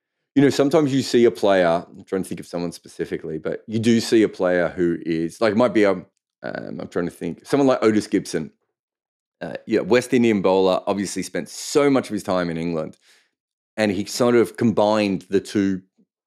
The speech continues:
regions into his bowling, uh, uh, eventually. Um, Imran Tahir, perhaps, someone who had to learn how to bowl on non-Asian pitches, which has come into a, you know, he basically built the last seven years of his career,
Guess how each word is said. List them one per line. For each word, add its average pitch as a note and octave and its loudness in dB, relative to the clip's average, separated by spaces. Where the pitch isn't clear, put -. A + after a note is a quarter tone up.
regions G2 0
into F2 -8
his D#2+ -6
bowling, F2 -2
uh, D2 -6
uh, F2 -6
eventually. D#2 -6
Um, E2 -6
Imran C3+ 4
Tahir, G#2+ 2
perhaps, E2+ -10
someone F2+ -2
who F2+ 2
had C3 -2
to B2 2
learn A2 2
how G#2 0
to G2+ 0
bowl F#2 0
on F2+ -2
non-Asian F#2 -2
pitches, F2+ -4
which - -20
has - -20
come F#2 -4
into F2 -4
a, D#2 0
you F2 -10
know, D#2 -8
he F#2+ -6
basically F2+ -2
built F2 -2
the F2 -6
last F2 -2
seven F2 -2
years E2 -2
of D#2+ -8
his D#2 -6
career, F2+ -2